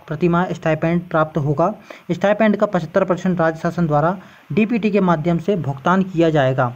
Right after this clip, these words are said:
प्रशिक्षण उपरांत मध्य प्रदेश राज्य कौशल विकास एवं रोजगार निर्माण बोर्ड एमपी एसएसडीईजीबी द्वारा स्टेट काउंसिल बोर्ड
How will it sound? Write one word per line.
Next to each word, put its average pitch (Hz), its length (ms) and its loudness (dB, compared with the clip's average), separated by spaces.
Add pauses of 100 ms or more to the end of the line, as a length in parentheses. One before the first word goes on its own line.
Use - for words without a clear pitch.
(140)
प्रशिक्षण 180 360 -2
उपरांत 165 380 0
मध्य 156 200 -2
प्रदेश 165 340 -2
राज्य 151 240 0
कौशल 156 320 0
विकास 156 380 -2
एवं 175 240 0 (380)
रोजगार 165 320 2
निर्माण 170 380 2 (500)
बोर्ड 170 320 2 (160)
एमपी 180 380 2 (360)
एसएसडीईजीबी 180 1500 2
द्वारा 156 380 0
स्टेट 196 400 0 (280)
काउंसिल 175 340 2
बोर्ड 185 240 2